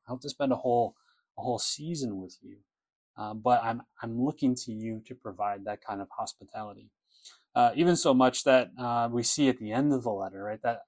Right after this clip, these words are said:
hospitality was practiced even just on a regular weekly basis, uh, by Aquila and Prisca, who opened up their house, and their house was the context and the place of ministry.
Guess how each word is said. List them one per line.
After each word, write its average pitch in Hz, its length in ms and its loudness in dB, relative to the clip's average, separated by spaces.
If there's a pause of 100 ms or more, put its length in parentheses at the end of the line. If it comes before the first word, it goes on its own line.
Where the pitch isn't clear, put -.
(160)
hospitality 139 520 4
was 113 120 -6
practiced 117 480 -4
even 143 220 -10
just 147 180 -12
on 127 120 -6
a 110 120 -4
regular 120 580 -4
weekly 110 480 -10
basis, 98 680 -12 (480)
uh, 104 380 -4
by 110 240 4
Aquila 117 420 0
and 110 100 -6
Prisca, - 320 -4 (400)
who 117 160 -4
opened 123 320 -2
up 123 120 -4
their 120 140 0
house, 120 520 -2 (100)
and 110 320 -8
their 104 120 -6
house 113 320 -2
was 104 180 -12
the 104 80 -8
context 123 720 -6
and 107 120 -12
the 104 40 -12
place 104 300 -10
of 95 80 -18
ministry. 127 640 -8